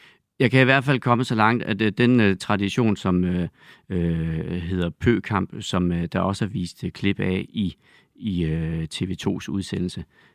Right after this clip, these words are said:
den kommer vi til at, øh, voldsomt, øh, øh, gå efter i sømmene. Hvilke andre traditioner? Der har jeg startet en drøftelse med elevrådet i dag, og, øh, de har lovet mig, at de vil gå åbent ind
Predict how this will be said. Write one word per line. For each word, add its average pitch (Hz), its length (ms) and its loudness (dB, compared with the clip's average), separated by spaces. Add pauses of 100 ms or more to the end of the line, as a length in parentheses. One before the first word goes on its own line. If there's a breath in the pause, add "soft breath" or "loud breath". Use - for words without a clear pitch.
(240 soft breath)
den 135 160 6
kommer 113 260 4
vi 92 100 -4
til 107 280 -2 (100)
at, 98 120 2 (640)
øh, 85 340 0 (160)
voldsomt, 101 680 0 (160)
øh, 87 300 -2 (180)
øh, 95 160 -4
gå 90 180 -2
efter 90 280 -4 (220)
i - 60 -12
sømmene. 87 480 -4 (560 soft breath)
Hvilke 127 500 4
andre 117 220 4
traditioner? 104 640 0
Der 113 120 0
har 117 140 2
jeg 101 120 0
startet 107 400 0
en 95 80 -2
drøftelse - 560 -6
med 87 340 0
elevrådet 101 640 -2 (100)
i 110 60 -8
dag, 123 380 -2
og, 90 300 2
øh, 82 560 -2
de 123 100 0
har 120 80 4
lovet 104 280 4
mig, 120 180 0
at 104 140 -6
de 104 100 -2
vil 92 140 -4
gå 92 200 0
åbent 120 340 2
ind 120 200 -2